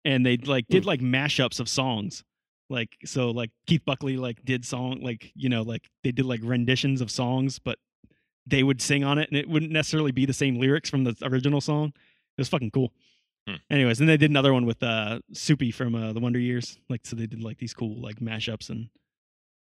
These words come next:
Speaker 1: he ended up doing a, a song on one of the Wonder Years albums, and he's done a couple guest vocals, and it's like, he always shows up, it's like, "Whoa, was that?" And I was like, "Yeah, that was, that was dope." <laughs>
Speaker 3: <laughs>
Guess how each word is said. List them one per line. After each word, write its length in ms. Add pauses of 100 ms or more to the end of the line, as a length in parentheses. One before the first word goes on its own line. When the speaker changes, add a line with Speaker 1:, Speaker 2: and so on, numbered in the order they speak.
(600)
Speaker 1:
he 140
ended 200
up 160
doing 320
a, 320
a 60
song 280
on 160
one 120
of 40
the 60
Wonder 220
Years 240
albums, 360
and 240 (760)
he's 100
done 100
a 40
couple 200
guest 220
vocals, 340
and 80
it's 100
like, 260 (160)
he 80
always 180
shows 240
up, 140
it's 80
like, 120
"Whoa, 240
was 120
that?" 180
And 80
I 20
was 80
like, 140
"Yeah, 180
that 140
was, 180
that 80
was 120
dope." 200 (640)
<laughs> 0
Speaker 3:
<laughs> 460